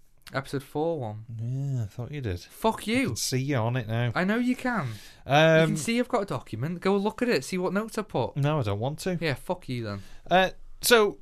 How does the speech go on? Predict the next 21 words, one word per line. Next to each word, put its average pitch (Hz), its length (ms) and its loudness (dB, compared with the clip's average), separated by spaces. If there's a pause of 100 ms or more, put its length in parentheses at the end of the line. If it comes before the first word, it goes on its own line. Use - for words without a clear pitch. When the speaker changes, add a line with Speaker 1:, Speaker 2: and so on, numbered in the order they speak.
(100)
Speaker 2:
Dudley 190 280 2
Simpson. 160 480 0 (320)
Speaker 1:
Oh, 156 140 8
what 185 260 8
about 143 440 6
him? 120 220 0 (1000)
Speaker 2:
Brilliant. 98 320 -2 (180)
Speaker 1:
Yeah. 95 160 -4 (460)
Speaker 2:
Yeah, 104 140 4
I - 20 2
think, 98 240 4
I 101 80 6
just - 140 2
think 101 120 2
he's 90 120 0
great. 107 280 4 (160)
Speaker 1:
Yeah. 82 160 6 (1040)
Speaker 2:
Um, 104 540 4 (1000)
th-, 127 380 -4 (160)
this 143 320 4
score 107 720 4